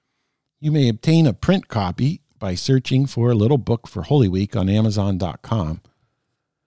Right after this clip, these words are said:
The Bellarmine Forum was founded in nineteen sixty-five as a band of lay Catholics banded together to assist people to fight the confusion introduced by the modernists on the wake in the spirit of Vatican two.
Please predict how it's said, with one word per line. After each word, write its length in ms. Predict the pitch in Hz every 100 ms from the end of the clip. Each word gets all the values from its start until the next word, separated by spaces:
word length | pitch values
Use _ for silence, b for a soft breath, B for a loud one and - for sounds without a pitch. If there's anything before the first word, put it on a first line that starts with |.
| _
The 60 | -
Bellarmine 400 | 123 170 190 180
Forum 300 | 143 175 185
was 140 | 151
founded 340 | - 131 131 117
in 60 |
nineteen 380 | 117 117 - 113
sixty-five 800 | - 110 - 107 - 113 131 147 139
as 280 | 104 104 92
a 240 | 85 82 - - -
band 320 | 104 110 123
of 120 | 82
lay 280 | 90 110 117
Catholics 500 | - 104 - 156 -
banded 360 | - 127 165 160
together 500 | 143 156 175 202 185 B B B -
to 140 | 165
assist 500 | 165 - 202 208 -
people 500 | 202 202 214 220 - _ _ _
to 200 | 98 87
fight 460 | - - 147 -
the 60 | -
confusion 880 | - 104 - 185 202 165 98 67 -
introduced 800 | - 170 - 110 - 160 165 -
by 200 | - 143
the 80 | 135
modernists 880 | 117 113 104 98 98 92 - - - _
on 220 | 95 90
the 80 | 78
wake 640 | 80 98 98 78 - - _ _ _
in 80 | 95
the 80 | 76
spirit 380 | - - 104
of 80 | 82
Vatican 400 | 82 80 73 71
two. 300 | 73 76 65